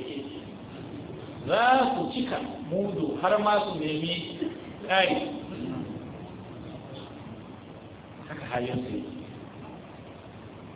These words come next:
Amma wa idza kaluhum aw wazanuhum, amma idan su za su sayar musu ta hanyar mudu, su muda musu, su sayar musu.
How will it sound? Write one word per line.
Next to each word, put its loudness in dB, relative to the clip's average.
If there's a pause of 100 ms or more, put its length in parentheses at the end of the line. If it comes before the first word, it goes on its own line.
(100)
Amma 10
wa 8
idza 6 (160)
kaluhum 6 (520)
aw 10
wazanuhum, 8 (360)
amma 8
idan 10 (100)
su 6
za 8
su 4
sayar 6
musu 4
ta 2
hanyar 2 (120)
mudu, 2
su -6
muda 6
musu, 2 (640)
su -8
sayar 4
musu. 0